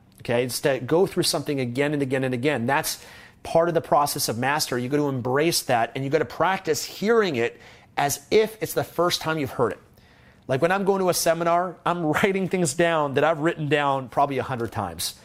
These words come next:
Stuff that I already know, but I bring myself back to that state as if I'm a beginner,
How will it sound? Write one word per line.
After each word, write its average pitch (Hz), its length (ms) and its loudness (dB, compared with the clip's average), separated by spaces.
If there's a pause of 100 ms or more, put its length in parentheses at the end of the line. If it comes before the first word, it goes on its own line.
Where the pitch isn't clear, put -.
(220)
Stuff - 320 0
that 202 100 0
I 180 80 4
already 156 320 0
know, 143 400 0
but 139 120 0
I 143 200 2 (300)
bring 202 240 2
myself 180 420 2
back 165 320 2
to 156 80 -12
that 156 180 0
state 165 460 0
as 131 220 -2
if 180 300 -2
I'm 160 160 0
a 151 60 -2
beginner, 135 640 -2